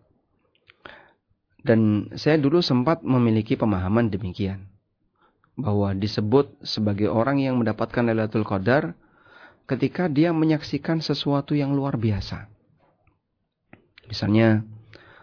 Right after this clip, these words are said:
melihat ada tulisan Allah di langit, atau dia melihat seperti ada cahaya yang turun dari langit, atau cahaya di salah satu sudut ruangannya, atau orang yang cacat tiba-tiba dia bisa,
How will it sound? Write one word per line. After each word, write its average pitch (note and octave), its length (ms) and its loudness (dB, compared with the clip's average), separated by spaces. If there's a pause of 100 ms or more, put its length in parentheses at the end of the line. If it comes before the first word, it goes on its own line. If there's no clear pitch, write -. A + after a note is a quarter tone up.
(160)
melihat A2 400 0
ada G#2+ 160 -2
tulisan G#2 400 -4
Allah G2+ 320 0
di G2 160 -2
langit, G2 400 -2 (880)
atau A2+ 240 0
dia A#2+ 240 4
melihat A#2+ 320 4
seperti - 240 -4
ada F#2+ 240 0
cahaya G#2 560 0
yang F#2+ 320 -2 (240)
turun A#2+ 400 4
dari F#2+ 240 -2 (160)
langit, G#2 480 2 (800)
atau A#2 240 4
cahaya A#2 480 4
di A2+ 80 2
salah A2 320 0
satu A2 320 -2
sudut A2 240 0
ruangannya, G#2 720 0 (880)
atau D3 480 4
orang C#3+ 320 4
yang C3+ 160 2
cacat D3+ 480 0
tiba-tiba A#2+ 720 2 (400)
dia C3 320 2
bisa, C#3 560 0